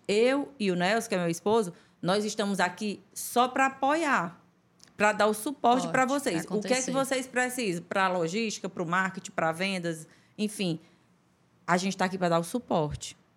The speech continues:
Speaker 1: Vocês fazem a coisa acontecer e a gente precisa de vocês."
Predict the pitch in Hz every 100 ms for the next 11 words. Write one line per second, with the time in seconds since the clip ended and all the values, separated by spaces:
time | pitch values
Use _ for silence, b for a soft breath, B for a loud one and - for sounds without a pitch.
0 | _ 151 175 175 208 202 190 - _ -
1 | 180 214 226 226 226 220 220 208 220 208
2 | 196 196 196 - 196 190 190 180 185 202
3 | 240 247 175 -